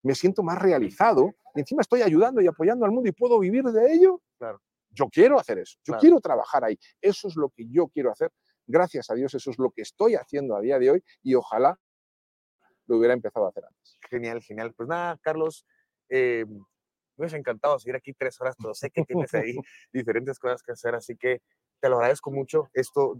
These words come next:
Speaker 2: eh, lo, lo agradecemos muchísimo de parte de, de todo el, la, la audiencia. Es algo que nos impulsa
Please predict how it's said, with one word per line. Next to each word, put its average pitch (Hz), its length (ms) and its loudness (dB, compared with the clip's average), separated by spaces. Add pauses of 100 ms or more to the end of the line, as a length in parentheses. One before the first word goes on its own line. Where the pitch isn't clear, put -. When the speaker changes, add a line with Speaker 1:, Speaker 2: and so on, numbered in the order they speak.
Speaker 2:
eh, 123 100 -8
lo, 127 180 -4
lo 127 100 0
agradecemos 131 500 -2
muchísimo 123 800 -6
de 107 220 -6
parte 127 300 -2
de, 107 220 0
de 104 120 -10
todo 131 320 4
el, 101 240 -2
la, 98 200 -2
la 107 100 2
audiencia. 117 540 0 (560)
Es 127 200 -2
algo 156 160 2
que 160 100 -2
nos 135 440 -8
impulsa 127 680 -6